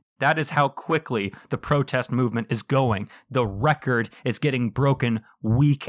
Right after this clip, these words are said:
after week, every Friday. Again, for context, Fridays are the days we see the largest protests because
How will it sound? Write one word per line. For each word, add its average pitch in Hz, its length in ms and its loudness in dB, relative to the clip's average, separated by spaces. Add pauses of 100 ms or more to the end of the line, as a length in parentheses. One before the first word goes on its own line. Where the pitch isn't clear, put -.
after 120 320 0
week, 117 500 0 (180)
every 123 340 0
Friday. 120 760 0 (440)
Again, 131 600 -2 (180)
for 123 180 0
context, 156 760 -2
Fridays 139 580 2
are 127 120 0
the 117 100 -4
days 127 220 0
we 117 80 2
see 127 160 0
the 98 100 -4
largest 127 400 0
protests 147 540 2
because 113 520 -2